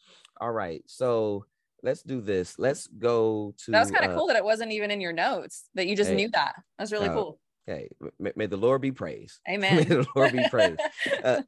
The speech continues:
Speaker 1: let's go to, uh, Isaiah chapter sixty.
Speaker 2: All right. Isaiah sixty?
Speaker 1: Yes.
Speaker 2: Okay.
Speaker 1: Isaiah chapter sixty, and I'm gonna ask you to read verses nineteen and twenty when the prophet Isaiah is talking. Again,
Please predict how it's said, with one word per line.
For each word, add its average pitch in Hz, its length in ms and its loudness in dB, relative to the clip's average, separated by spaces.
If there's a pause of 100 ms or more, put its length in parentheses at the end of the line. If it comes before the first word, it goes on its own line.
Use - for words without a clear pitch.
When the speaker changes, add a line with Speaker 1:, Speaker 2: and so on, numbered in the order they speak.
(140)
Speaker 1:
let's 185 180 4
go 262 120 6
to, 220 180 4
uh, 147 220 6
Isaiah 127 460 2
chapter 117 320 -4
sixty. - 460 -12 (440)
Speaker 2:
All 175 180 4
right. 147 220 2
Isaiah 180 760 0
sixty? - 600 -2 (340)
Speaker 1:
Yes. - 500 -12
Speaker 2:
Okay. - 120 -4 (800)
Speaker 1:
Isaiah 131 320 0
chapter 156 300 0
sixty, - 540 -6 (300)
and 110 300 2
I'm 151 160 0
gonna 170 180 2
ask 120 360 -2
you 120 120 -4
to 113 100 0
read 104 280 -2
verses 95 400 -2
nineteen 107 960 0
and 110 140 -4
twenty 87 480 -6 (160)
when 107 180 0
the 90 100 -4
prophet 156 720 -2
Isaiah 98 800 -2
is 123 220 -4
talking. - 440 -8
Again, 180 320 0